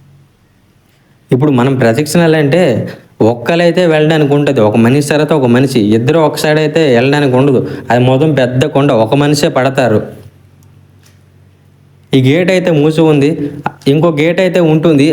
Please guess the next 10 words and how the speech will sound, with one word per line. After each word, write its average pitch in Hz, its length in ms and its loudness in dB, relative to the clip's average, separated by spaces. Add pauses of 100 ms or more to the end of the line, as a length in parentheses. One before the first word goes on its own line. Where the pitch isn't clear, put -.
అదైతే 160 280 0 (120)
ఓపెన్ 156 280 0
చేసి 156 220 0
ఉంటే 143 140 0 (100)
నేనైతే 135 400 0
మీకైతే 127 400 -2
నేను 120 120 2
ఇప్పుడు 110 180 0 (100)
చూపిస్తాను. 131 560 0 (600)
మనమైతే 160 420 2